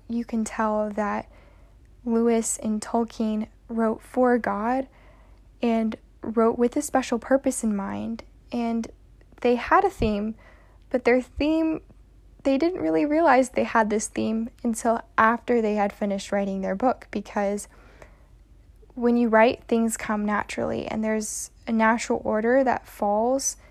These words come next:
into place when you're writing. And, you know, you might call this, like, an eight-point arc story structure type thing.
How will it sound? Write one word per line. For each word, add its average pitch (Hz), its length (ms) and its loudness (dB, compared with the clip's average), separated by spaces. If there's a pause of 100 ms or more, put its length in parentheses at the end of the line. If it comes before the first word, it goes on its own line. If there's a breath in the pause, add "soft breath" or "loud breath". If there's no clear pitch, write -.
(140 soft breath)
into 220 220 -2
place 214 500 -2
when 277 140 0
you're 277 100 2
writing. 285 500 2 (540 soft breath)
And, 226 500 0 (800)
you 269 120 -2
know, 220 120 2
you 220 140 0
might 220 220 0
call 220 240 2
this, 214 240 -2
like, 220 180 -2
an 208 100 -4
eight-point 214 640 -6 (1080)
arc 208 400 -4
story - 880 -2
structure 208 500 -2
type 208 340 -4
thing. 208 420 -2